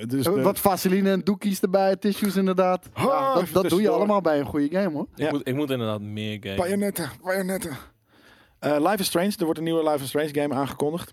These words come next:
Speaker 1: En, eh,
Speaker 3: Eh.
Speaker 1: tevens wordt er aange-, bedacht besteed aan het vijfentwintigjarige jubileum van onze, van onze main babe squeeze, eh, Tomb Raider. Lara Croft.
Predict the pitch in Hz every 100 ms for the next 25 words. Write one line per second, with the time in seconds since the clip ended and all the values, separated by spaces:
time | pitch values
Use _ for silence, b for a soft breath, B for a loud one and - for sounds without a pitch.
0 | - 143 143 139 98 135 - 180 196 160
1 | 160 135 151 139 120 123 127 127 127 311
2 | 135 120 123 123 117 110 - 196 220 196
3 | 190 175 151 147 143 139 135 127 127 120
4 | 117 110 117 120 120 117 - 110 - 123
5 | 107 113 127 123 117 104 113 113 110 -
6 | - - 120 110 104 - 98 95 95 151
7 | 135 78 - B B B B B - 110
8 | 98 95 120 107 -